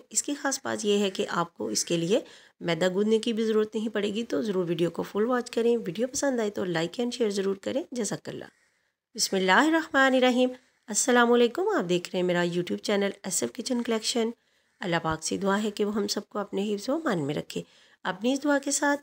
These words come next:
आगाज़ करते हैं अपनी आज की रेसिपी का। तो आज की ये रेसिपी बनाने के लिए हमें यहाँ ज़रूरत होगी थोड़े से घी की या ऑयल की। जिस भी चीज़ में आप घर में सालन बनाते हैं, उसको आप यूज़ कर सकते हैं। तो तकरीबन थ्री से फ़ोर टेबलस्पून हमने यहाँ पे लिए हैं।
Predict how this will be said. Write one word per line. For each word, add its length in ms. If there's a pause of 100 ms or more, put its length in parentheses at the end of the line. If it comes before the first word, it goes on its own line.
आगाज़ 300
करते 280
हैं 160
अपनी 280
आज 180
की 120
रेसिपी 400
का। 160 (340)
तो 240
आज 200
की 100
ये 140
रेसिपी 380
बनाने 360
के 160
लिए 200
हमें 260
यहाँ 300
ज़रूरत 360
होगी 240
थोड़े 260
से 200
घी 220
की 220
या 120
ऑयल 360
की। 200 (420)
जिस 160
भी 80
चीज़ 280
में 100
आप 200
घर 180
में 140
सालन 320
बनाते 360
हैं, 120
उसको 280
आप 140
यूज़ 180
कर 120
सकते 360
हैं। 120 (480)
तो 160
तकरीबन 420
थ्री 160
से 180
फ़ोर 240
टेबलस्पून 500
हमने 200
यहाँ 280
पे 60
लिए 200
हैं। 200